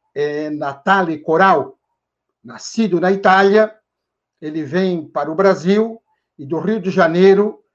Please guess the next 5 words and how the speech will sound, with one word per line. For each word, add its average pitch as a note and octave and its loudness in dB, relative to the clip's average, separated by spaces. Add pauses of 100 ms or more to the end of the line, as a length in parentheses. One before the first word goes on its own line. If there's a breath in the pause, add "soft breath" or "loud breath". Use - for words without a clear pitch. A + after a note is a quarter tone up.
(100)
vem G#3 -2
diretamente F#3+ 0
para D#3+ -6
Santa G3 -6
Catarina. D3 -6